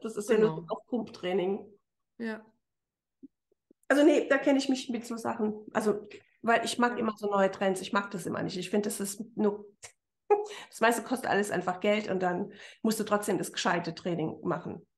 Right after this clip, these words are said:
Speaker 2: Mhm.
Speaker 1: Okay, siebte Woche,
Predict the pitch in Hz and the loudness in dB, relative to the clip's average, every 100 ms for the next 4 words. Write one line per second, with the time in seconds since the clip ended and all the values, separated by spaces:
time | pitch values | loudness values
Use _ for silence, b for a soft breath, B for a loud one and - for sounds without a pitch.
0 | - 226 196 185 190 _ _ _ _ _ | -10 -8 -8 -10 -18 _ _ _ _ _
1 | _ _ _ _ _ _ _ _ _ _ | _ _ _ _ _ _ _ _ _ _
2 | b b - 214 - 240 208 175 170 170 | b b -2 -2 2 4 6 6 4 2
3 | - - 320 - - 311 233 240 285 302 | -2 0 0 2 0 4 4 4 4 6
4 | 339 359 | 4 0